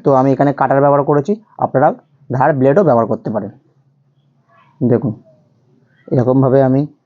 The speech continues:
নিচের পাতা দুটো আমি কেটে দেবো, কেটে বাদ দিয়ে দেখুন, এরকমভাবে আমি তৈরি করে নিচ্ছি সব কটা। দেখুন, এই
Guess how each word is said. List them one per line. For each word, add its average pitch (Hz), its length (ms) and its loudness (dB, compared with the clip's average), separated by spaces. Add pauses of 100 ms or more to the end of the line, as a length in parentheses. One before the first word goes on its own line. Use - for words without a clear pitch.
(320)
নিচের 131 280 0
পাতা 123 160 0
দুটো 127 200 0
আমি 131 120 0
কেটে 123 200 -2
দেবো, 127 200 2 (1300)
কেটে 135 180 0
বাদ 123 180 0 (120)
দিয়ে 123 220 2 (2000)
দেখুন, 120 340 0 (2750)
এরকমভাবে 135 320 2
আমি 131 160 2
তৈরি 131 180 4
করে 127 140 2
নিচ্ছি 127 200 -4
সব 143 160 -2 (340)
কটা। 131 200 -2 (1400)
দেখুন, 139 280 0 (600)
এই 143 100 -2